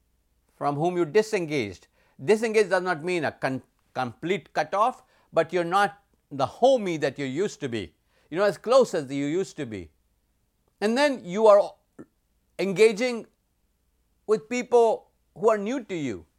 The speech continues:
And then you're also re-engaging with people at different times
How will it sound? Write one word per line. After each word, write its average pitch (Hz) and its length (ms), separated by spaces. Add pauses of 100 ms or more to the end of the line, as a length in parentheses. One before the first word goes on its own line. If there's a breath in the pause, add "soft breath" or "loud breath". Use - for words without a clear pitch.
(240 loud breath)
And 240 200
then 311 180
you're 233 140
also 214 240
re-engaging 175 960
with 139 220
people 135 500 (420)
at 139 180
different 160 360
times 143 640